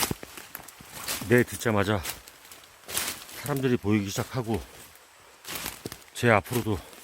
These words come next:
한 두세 팀이 걸어 올라갔고 이거, 아, 원래는 오늘 표고 산행 가려고 했는데 이 표고는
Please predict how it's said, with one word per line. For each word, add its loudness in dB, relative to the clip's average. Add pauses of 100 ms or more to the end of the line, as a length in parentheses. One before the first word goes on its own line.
(1300)
한 -6
두세 0
팀이 0 (280)
걸어 4
올라갔고 0 (1300)
이거, 0 (1900)
아, 6
원래는 6
오늘 4 (1160)
표고 -2
산행 4
가려고 2
했는데 0 (920)
이 -4
표고는 2